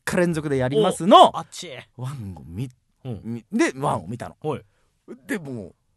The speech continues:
Speaker 1: う、
Speaker 2: 明日やるんでしょ？
Speaker 1: こんな話だったらおもろーっつって。
Speaker 2: うん、うん。
Speaker 1: で、明日やるんだけど、ツー。
Speaker 2: うん、うん。
Speaker 1: なんか話によると、
Speaker 2: うん。
Speaker 1: ワンより面白いらしいじゃん。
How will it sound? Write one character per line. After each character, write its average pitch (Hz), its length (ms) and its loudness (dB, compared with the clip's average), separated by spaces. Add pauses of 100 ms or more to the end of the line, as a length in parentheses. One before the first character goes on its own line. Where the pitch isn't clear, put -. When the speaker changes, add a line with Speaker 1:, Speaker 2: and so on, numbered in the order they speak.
(640)
Speaker 1:
う、 - 60 -20 (160)
Speaker 2:
明 196 140 -2
日 294 200 -4
や 294 60 2
る 294 140 2
ん - 20 0
で 359 60 -4
し 359 40 0
ょ？ - 20 2
Speaker 1:
こ 330 40 2
ん - 0 -
な - 0 -
話 330 340 2
だ 339 80 8
っ 202 40 2
た 220 240 -6
ら 214 60 -2
お 226 40 -4
も 302 260 -4
ろ 349 300 2
ー 330 120 0
っ - 40 -8
つ 92 100 -12
っ - 40 -20
て。 127 200 -8
Speaker 2:
う - 40 -8
ん、 - 20 -12
う - 40 -12
ん。 101 140 -14 (800)
Speaker 1:
で、 160 340 0 (840)
明 131 60 -8
日 143 180 -6
や 135 120 0
る 143 80 0
ん 117 60 -4
だ 85 80 -10
け 82 80 -18
ど、 76 100 -18
ツ 92 340 -12 (200)
ー。 - 20 -20
Speaker 2:
う - 20 -18
ん、 - 20 -18
う - 1200 -20
ん。 - 40 -10
Speaker 1:
な 175 40 -4
ん 139 40 -8
か 98 80 -16
話 160 380 -4
に 170 80 0
よ 110 100 -4
る 80 100 -16
と、 82 220 -16
Speaker 2:
う - 20 -16
ん。 98 120 -18 (580)
Speaker 1:
ワ 117 220 -2
ン 233 120 6
よ 170 120 4
り 110 80 -6
面 113 320 -4
白 156 220 0
い 170 80 4
ら 156 120 2
し - 200 -2
い 180 40 -2
じ - 140 -6
ゃ 120 40 -10
ん。 - 20 -14